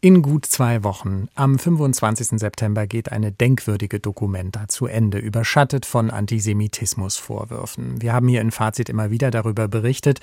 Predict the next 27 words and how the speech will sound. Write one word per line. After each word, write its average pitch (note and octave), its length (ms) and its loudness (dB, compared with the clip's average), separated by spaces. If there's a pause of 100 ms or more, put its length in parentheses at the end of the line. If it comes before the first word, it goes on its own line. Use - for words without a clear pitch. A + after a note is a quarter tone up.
(460)
Um D3+ 100 6
diesen D#3 300 8
Vorwürfen F3 640 4
auf - 180 -4
den A#2+ 160 0
Grund A2+ 300 2
zu G3 140 0
gehen, F3 320 0
wurde E3 260 0
von D3 320 0
den E3 140 0
Gesellschaftern B2 720 -2
der B2 100 -2
Documenta A2+ 560 -2
im G#2+ 180 -4
August A2+ 540 -4
ein G#2 220 -2
wissenschaftlicher A#2 640 0
Beirat G#2+ 540 -6
berufen, C#3 460 -6
der B2 140 -6
die A#2 80 -4
Situation A2 680 -4
aufklären G#2 680 -6
und G2 220 -6
bewerten A2 560 2
sollte. - 520 -12